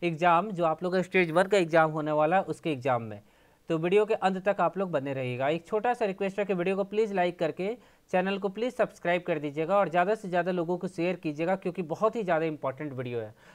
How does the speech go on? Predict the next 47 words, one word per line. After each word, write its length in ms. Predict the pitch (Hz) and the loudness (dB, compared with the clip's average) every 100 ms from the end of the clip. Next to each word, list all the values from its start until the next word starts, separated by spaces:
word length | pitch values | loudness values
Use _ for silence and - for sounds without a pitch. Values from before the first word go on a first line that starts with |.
| - | -12
तो 40 | |
चलिए 260 | 160 196 220 | -4 0 2
हम 160 | 226 214 | 2 0
अपने 240 | 202 208 | -2 -2
टॉपिक 360 | 196 175 208 190 | 0 0 -2 0
पे 100 | 208 | 2
वापस 360 | 180 165 196 202 | 2 2 2 0
आते 180 | 180 | 0
हैं 80 | 196 | 2
और 100 | 196 | 2
जानने 280 | 156 160 185 | 2 0 -2
की 100 | 196 | -4
कोशिश 300 | 190 180 185 | -4 -4 -4
करते 280 | - 170 185 | -2 -4 -2
हैं 80 | 175 | -2
कि 60 | 185 | 0
आप 180 | 165 | 0
लोग 120 | 185 185 | -2 -2
को 60 | |
ऑनलाइन 360 | 165 160 180 190 | 0 0 0 -2
एग्जाम 300 | 151 156 147 | 0 0 0
में 240 | 165 240 - _ _ - | -4 -6 -8 _ _ -2
किन 160 | 220 | -2
किन 180 | 220 240 | 0 -2
बातों 280 | 196 160 185 | 2 0 0
का 100 | 175 | -2
ध्यान 260 | 143 143 135 | -2 -4 -4
देना 180 | 123 131 | -4 -6
है। 60 | |
तो 100 | 131 | -6
सबसे 300 | 151 196 240 | -4 -2 -2
पहले 240 | 233 214 214 | 0 2 4
आप 200 | 202 214 | 2 0
लोग 120 | 208 | -4
को 80 | 196 | -2
ध्यान 260 | 180 185 | -2 -2
देना 240 | 180 160 160 | -2 -4 -4
है, 160 | 208 - - - | -6 -12 -20 -8
मैं 160 | 190 196 | -4 0
पहले 240 | 196 214 | 2 4
आप 180 | 226 214 | 4 4
लोग 100 | 214 | -2
को 40 | 214 | -2
दिखाऊंगा 380 | 208 202 208 | 2 2 2
जो 140 | 202 208 | 0 0
रेलवे 300 | 170 180 208 | 0 0 0
का 220 | 196 170 | 0 0